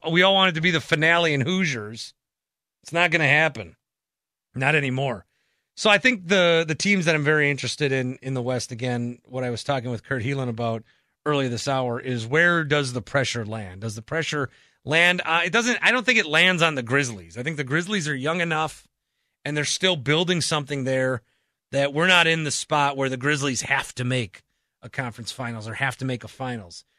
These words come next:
The Kings are an amazing story, and everybody that loves the Kings, they don't, I mean, they, they're just happy to be here, which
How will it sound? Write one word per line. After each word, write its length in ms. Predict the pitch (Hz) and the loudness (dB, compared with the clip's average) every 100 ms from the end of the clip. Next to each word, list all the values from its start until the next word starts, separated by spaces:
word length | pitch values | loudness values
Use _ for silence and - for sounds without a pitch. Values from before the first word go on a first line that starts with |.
| _ _ 160 | _ _ -6
The 80 | |
Kings 540 | - - 262 247 180 127 165 | -4 2 4 4 0 -4 0
are 180 | 175 | 2
an 60 | 160 | 2
amazing 640 | 147 139 165 240 185 139 | 0 0 4 4 4 -2
story, 680 | 117 - 196 196 113 98 101 _ _ _ _ _ _ _ - | -6 -2 0 0 -2 -8 -14 _ _ _ _ _ _ _ 2
and 440 | 156 147 143 139 | 4 4 2 -2
everybody 500 | - 175 214 185 185 | 2 2 4 4 4
that 160 | 165 151 | 4 2
loves 320 | 156 175 139 | 0 0 0
the 60 | 127 | -4
Kings, 480 | - 175 151 113 107 | 2 2 2 -4 2
they 160 | 160 | 4
don't, 200 | 202 104 - - | 4 0 -10 -8
I 60 | 123 | -4
mean, 320 | 123 113 101 | -4 -4 -4
they, 300 | 131 170 147 | 0 2 0
they're 300 | 120 156 147 | 0 0 0
just 260 | 110 95 | -6 -10
happy 320 | 113 135 120 101 | -4 -4 -4 -12
to 80 | |
be 220 | 95 143 101 | -6 -4 -4
here, 280 | 101 90 - _ _ _ - | -10 -16 -20 _ _ _ -10
which 420 | 123 107 - | -8 -6 -8